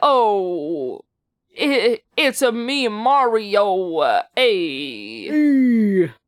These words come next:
Speaker 2: I would love that. I would love Brad Dourif as,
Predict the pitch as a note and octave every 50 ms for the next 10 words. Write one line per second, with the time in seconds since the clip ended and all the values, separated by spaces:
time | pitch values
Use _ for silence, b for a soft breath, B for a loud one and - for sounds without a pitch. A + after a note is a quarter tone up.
0 | _ _ _ _ _ _ _ _ _ _ _ _ - - A#3 A#3 D#3 B2 C3 -
1 | - - F#2 D#2 F#2 F3+ G#3+ F#3+ D#3+ C#3+ - _ G#2+ F#2 - - F#2 F2 - -
2 | - - - - - -